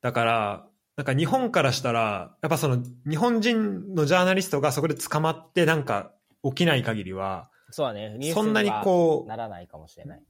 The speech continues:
Speaker 2: そんなには。
Speaker 1: うん。で、今もうなんかね、あの、サハラ砂漠の、あの、い-、一帯のところでなんか、今めちゃめちゃ、あの、その何？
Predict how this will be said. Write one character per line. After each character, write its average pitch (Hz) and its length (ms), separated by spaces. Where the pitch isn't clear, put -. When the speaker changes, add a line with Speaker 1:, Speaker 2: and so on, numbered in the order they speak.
Speaker 2:
そ - 160
ん 95 260
な 117 100
に 117 60
は。 98 180
Speaker 1:
う - 20
ん。 92 100
で、 185 100
今 220 200
も 165 480
う - 20
な 165 120
ん 156 80
か 139 120
ね、 104 420
あ 127 100
の、 120 160
サ 156 160
ハ 202 140
ラ 214 80
砂 226 120
漠 131 640
の、 131 340
あ 139 80
の、 139 100
い-、 127 280
一 139 280
帯 165 120
の 160 80
と 170 120
こ 175 80
ろ 147 140
で 120 120
な 113 100
ん 107 80
か、 101 340
今 120 120
め 120 160
ち 127 60
ゃ 170 60
め 170 120
ち 180 100
ゃ、 170 380
あ 135 160
の、 131 720
そ - 160
の 120 120
何？ 104 340